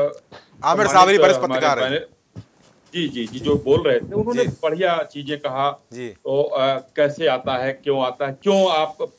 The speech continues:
Speaker 2: चंदा, चंदे के पैसे पर जो है।
Speaker 1: जी।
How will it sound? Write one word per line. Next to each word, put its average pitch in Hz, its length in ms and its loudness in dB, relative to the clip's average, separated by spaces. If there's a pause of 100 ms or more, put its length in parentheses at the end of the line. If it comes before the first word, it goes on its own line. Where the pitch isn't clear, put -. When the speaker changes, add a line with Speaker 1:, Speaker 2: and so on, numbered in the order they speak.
(220)
Speaker 2:
चंदा, 160 340 -2
चंदे 156 360 -8
के 156 100 -6
पैसे 143 540 -4
पर 143 200 -2
जो 143 240 -6
है। 147 240 -4 (120)
Speaker 1:
जी। 113 240 -14